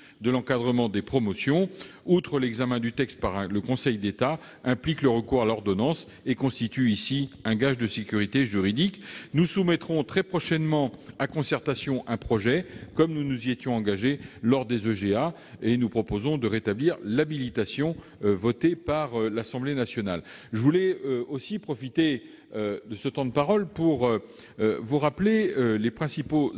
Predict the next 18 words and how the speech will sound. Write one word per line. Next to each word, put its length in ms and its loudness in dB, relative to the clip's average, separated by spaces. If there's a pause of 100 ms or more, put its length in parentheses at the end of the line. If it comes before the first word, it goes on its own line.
amendements 420 0
sur, 440 0
euh, 160 2
ces 180 -2
deux 140 0
mesures, 400 2 (340)
euh, 100 2
que 140 0
sont, 400 0
euh, 160 2
le 200 4
S 180 -4
R 80 -4
P 340 0
et 80 -6
l'encadrement 540 -4
des 100 0
promotions. 560 -4